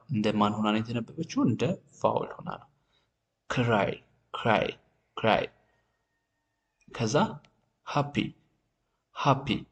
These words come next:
ዋይ መጨረሻ ላይ ያለችው ማለት ነው። ስለዚህ ከዋይ ቀጥሎ ቫውል ከሌለ፣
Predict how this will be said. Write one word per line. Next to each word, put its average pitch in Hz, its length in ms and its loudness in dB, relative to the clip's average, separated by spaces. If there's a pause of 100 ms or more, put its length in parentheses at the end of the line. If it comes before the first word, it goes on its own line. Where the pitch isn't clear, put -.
(280)
ዋይ 117 200 4
መጨረሻ - 480 -2
ላይ 101 140 -4
ያለችው - 380 -4
ማለት 101 200 -4
ነው። - 100 -14 (380)
ስለዚህ 151 300 0
ከዋይ 143 360 2
ቀጥሎ 135 360 -2 (280)
ቫውል 123 340 6
ከሌለ፣ 120 400 0